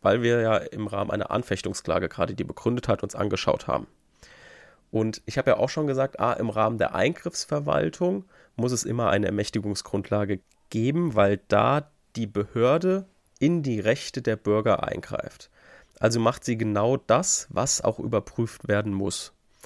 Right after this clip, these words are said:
Und das alles kommt aus dem Grundsatz der Gesetzmäßigkeit der Verwaltung. Was heißt das jetzt? Grundsatz der Gesetzmäßigkeit der Verwaltung bedeutet, die Verwaltung ist an Recht und Gesetz gebunden. Sie muss sich also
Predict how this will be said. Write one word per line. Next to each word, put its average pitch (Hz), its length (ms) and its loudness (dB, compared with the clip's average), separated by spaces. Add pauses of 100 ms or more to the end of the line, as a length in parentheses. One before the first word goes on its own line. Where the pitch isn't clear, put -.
(420)
Und - 220 -2
das - 160 0
alles 139 320 2
kommt 131 260 0
aus - 200 -2
dem 110 200 -4
Grundsatz 156 600 2
der 101 120 0
Gesetzmäßigkeit 104 1080 0
der 92 80 2
Verwaltung. - 560 -4 (1200)
Was - 260 6
heißt 92 200 2
das - 120 -2
jetzt? - 320 -4
Grundsatz 147 400 2
der 107 100 4
Gesetzmäßigkeit 110 920 0
der 95 100 4
Verwaltung 113 640 0 (220)
bedeutet, 113 800 2 (720)
die 117 100 0
Verwaltung 107 600 2
ist - 380 0 (160)
an 123 340 2 (140)
Recht 104 300 2
und 117 140 -2
Gesetz 98 380 0
gebunden. 110 500 0 (320)
Sie 101 120 -6
muss 104 160 -4
sich - 180 -6
also 113 440 2